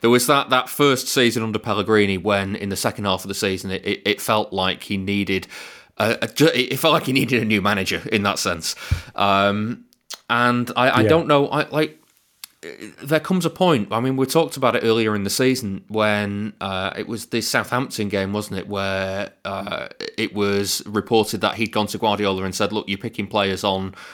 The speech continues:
Speaker 1: uh, reputation and not form." And, and then you're saying in, in press conferences, "You're picking on form." So, like, like, I ne-, I need to be in this team. And if you're gonna say that, you need to back it up with performances, don't you?
Speaker 2: Yes. Um,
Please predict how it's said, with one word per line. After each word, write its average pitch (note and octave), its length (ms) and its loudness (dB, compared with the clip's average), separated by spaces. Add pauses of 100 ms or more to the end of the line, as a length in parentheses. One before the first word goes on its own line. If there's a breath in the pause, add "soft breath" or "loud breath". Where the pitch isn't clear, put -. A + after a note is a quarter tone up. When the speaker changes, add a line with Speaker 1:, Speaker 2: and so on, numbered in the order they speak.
(280 loud breath)
Speaker 1:
uh, G2 300 4
reputation G#2 640 0
and F#2+ 100 -4
not F#2+ 180 -2
form." F#2+ 460 0 (300)
And, A2 400 0
and A#2 360 0
then A2+ 100 0
you're A2+ 100 -4
saying G#2+ 300 2
in, G#2 240 -2
in G2+ 120 -4
press G#2+ 220 -2
conferences, G2+ 480 -6
"You're A2 100 -2
picking A2 580 -4
on G#2 120 -2
form." A#2 360 2 (340 loud breath)
So, A#2+ 580 0
like, A#2 220 2 (220)
like, A#2 160 2
I A#2 100 2
ne-, B2 140 0
I B2 120 2
need C3 180 2
to B2+ 60 -4
be A#2 100 4
in A2 80 2
this G#2 180 -2
team. D3 200 4
And G#2 60 -4
if G#2 80 -8
you're C#3 60 -6
gonna F#3+ 180 -2
say F3+ 260 2
that, - 200 -4
you C#3 80 -10
need F3+ 160 -4
to D#3+ 80 -6
back D#3+ 240 -6
it D3 60 -2
up A2 140 -2
with - 120 -12
performances, A#2+ 580 -2
don't C#3 240 -4
you? C#3 60 -20 (2250 soft breath)
Speaker 2:
Yes. C3+ 560 2 (120)
Um, A#2+ 400 4